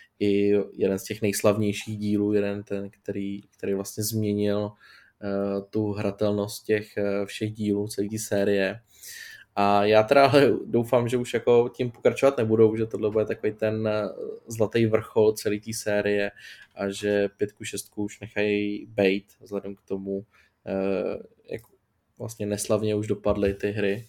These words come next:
A jo, eh, snad jsem si v tom traileru všimnul, že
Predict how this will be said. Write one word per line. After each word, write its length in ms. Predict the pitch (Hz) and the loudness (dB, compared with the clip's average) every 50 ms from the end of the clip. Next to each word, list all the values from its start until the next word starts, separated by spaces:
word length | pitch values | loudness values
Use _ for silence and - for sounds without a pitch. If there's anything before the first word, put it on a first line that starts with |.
| - - - - - - - - - - - - - - - _ _ _ - - - - _ _ _ _ - _ _ - _ _ - | -20 -20 -20 -20 -20 -20 -20 -20 -20 -20 -20 -20 -20 -20 -20 _ _ _ -20 -20 -20 -20 _ _ _ _ -20 _ _ -20 _ _ 4
A 380 | 113 113 113 113 113 113 113 113 117 113 110 110 113 - - - | 6 8 10 10 10 10 10 8 6 4 0 -2 -6 -12 -10 2
jo, 320 | 131 135 135 143 156 156 - 175 | 8 10 10 10 10 6 4 4
eh, 440 | 156 151 147 143 143 143 - - | 6 8 8 8 6 4 -2 -8
snad 180 | - - 147 135 | -6 -4 -2 -2
jsem 200 | - - 175 170 | -2 -2 -4 0
si 180 | - 202 196 196 | 2 2 2 2
v 80 | - | 2
tom 180 | - 202 202 196 | 0 0 2 4
traileru 360 | 170 151 143 147 156 165 170 | 4 6 6 6 6 4 4
všimnul, 520 | 170 - - 135 135 139 139 135 135 131 - _ _ _ _ | -2 -4 -4 -4 0 0 2 2 0 -2 -4 _ _ _ _
že 300 | - 127 - 131 127 123 | -14 -8 -4 -2 -2 -4